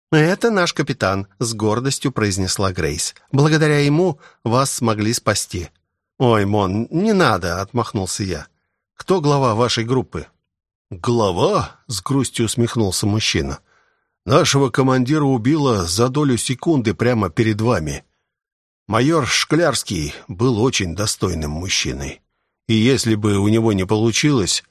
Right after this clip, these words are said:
Ох, я боюсь представить, что бы тогда было.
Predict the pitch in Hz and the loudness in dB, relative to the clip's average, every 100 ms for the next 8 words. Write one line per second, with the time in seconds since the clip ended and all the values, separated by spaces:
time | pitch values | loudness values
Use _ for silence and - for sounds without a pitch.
0 | _ _ _ _ _ _ _ _ _ _ | _ _ _ _ _ _ _ _ _ _
1 | - 185 160 127 143 123 120 131 120 - | 0 2 2 2 2 2 2 0 -2 -2
2 | 110 - - 127 120 98 - 120 110 104 | -4 -2 2 2 2 0 0 0 0 -2
3 | 98 98 95 98 78 76 | -2 -4 -4 -4 -4 -8